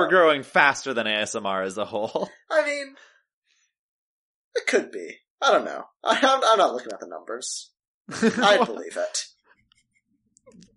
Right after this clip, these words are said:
Speaker 1: Yep,
Speaker 2: But I'm
Speaker 1: that's,
Speaker 2: also
Speaker 1: that's
Speaker 2: highly
Speaker 1: definitely what's
Speaker 2: credible.
Speaker 1: happening. <laughs>
Speaker 2: Very credible person. Um, but that's not what's notable today, John, my credibility. What's notable is Babblebrook.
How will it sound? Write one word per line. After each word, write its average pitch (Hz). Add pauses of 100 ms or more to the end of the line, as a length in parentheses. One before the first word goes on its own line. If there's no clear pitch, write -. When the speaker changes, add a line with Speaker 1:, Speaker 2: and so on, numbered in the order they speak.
(200)
Speaker 1:
Yep, 220
Speaker 2:
But 185
I'm 190
Speaker 1:
that's, 190
Speaker 2:
also 185
Speaker 1:
that's 214
Speaker 2:
highly 196
Speaker 1:
definitely 175
what's 160
Speaker 2:
credible. 139
Speaker 1:
happening. 285 (720)
<laughs> -
Speaker 2:
Very 175
credible 165
person. 92 (680)
Um, 101
but -
that's -
not 160 (140)
what's 131
notable 104
today, 80
John, -
my 92
credibility. 80
What's 107
notable 165
is 123
Babblebrook. -